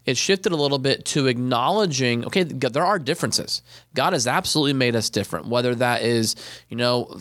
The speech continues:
forget it. There's, there's tons of differences that we have. So I think it is definitely important to, to acknowledge that each child is made individually. And so we're gonna get to know their basketball stats. You know, we're gonna talk about them about that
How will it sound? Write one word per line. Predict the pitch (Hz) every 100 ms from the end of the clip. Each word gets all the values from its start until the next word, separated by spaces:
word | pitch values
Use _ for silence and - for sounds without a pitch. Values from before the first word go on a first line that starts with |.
| 92
forget | - 147 95
it. | -
There's, | 120 127
there's | 120 123
tons | 202 214
of | 156
differences | 160 151 143 131
that | 127 101
we |
have. | 107 101 90 - - -
So | -
I |
think | 147 196
it |
is | 143
definitely | 156 165 165
important | 131 - 131 113 - -
to, | 117 92 120 - -
to | - 113
acknowledge | 110 110 117 147 117
that | 113
each | 113 160 -
child | - 117 143
is | 107 107
made | 113 147 113 107 - -
individually. | 120 127 110 156 160 113
And | 113
so | 139
we're | 127
gonna | 175
get | 165
to | 143
know | 139
their | 127
basketball | 113 131 - 160 127
stats. | - 131 - - - - -
You | 151
know, | 143
we're | 151
gonna | 143
talk | 160 143
about | 147 131 131 131
them | 135
about | 135 120 117
that | 117 175 165 -